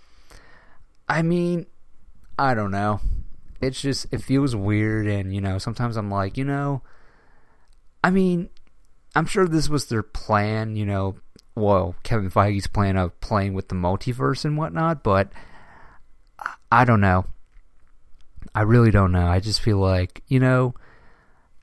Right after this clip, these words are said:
sometimes nostalgia isn't a good idea. You know, bringing back something just for the sake of nostalgia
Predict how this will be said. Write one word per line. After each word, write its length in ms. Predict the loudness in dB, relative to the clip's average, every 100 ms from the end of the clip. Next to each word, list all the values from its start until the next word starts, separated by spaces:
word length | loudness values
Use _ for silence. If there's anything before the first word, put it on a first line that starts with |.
| -18
sometimes 540 | -6 -4 0 0 0 -2
nostalgia 960 | 0 2 4 6 6 6 4 4 2 0 -4 -8 _ -20 -12 0
isn't 300 | 2 2 2
a 100 | 4
good 220 | 4 4
idea. 500 | 2 2 0 0 -4 -8 4
You 140 | 6
know, 260 | 6 4 2
bringing 440 | 4 4 6 4
back 340 | 4 4 2 -2
something 260 | -2 -2
just 180 | -4 -4
for 100 | -4
the 80 | -2
sake 200 | 0 0
of 100 | 2
nostalgia 560 | 0 0 2 2 0